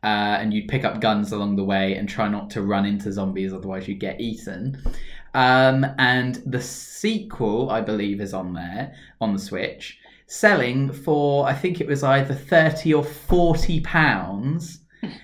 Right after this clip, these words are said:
And as far as I could tell, looking in the description, you're not getting anything apart from the game itself,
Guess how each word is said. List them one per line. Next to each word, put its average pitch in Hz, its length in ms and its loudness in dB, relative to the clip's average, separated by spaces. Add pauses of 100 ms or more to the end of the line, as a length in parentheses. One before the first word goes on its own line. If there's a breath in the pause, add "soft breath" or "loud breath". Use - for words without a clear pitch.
(240 loud breath)
And 147 500 4
as 151 160 4
far 190 280 8
as 175 120 4
I 165 100 6
could 151 160 -4
tell, 160 220 4
looking 156 220 4
in 143 60 2
the 139 60 0
description, 139 920 -2 (380 loud breath)
you're 151 240 6
not 165 260 4
getting 135 560 0
anything 117 560 2
apart 107 360 0
from 107 140 0
the 110 100 2
game 104 320 0
itself, 82 540 -6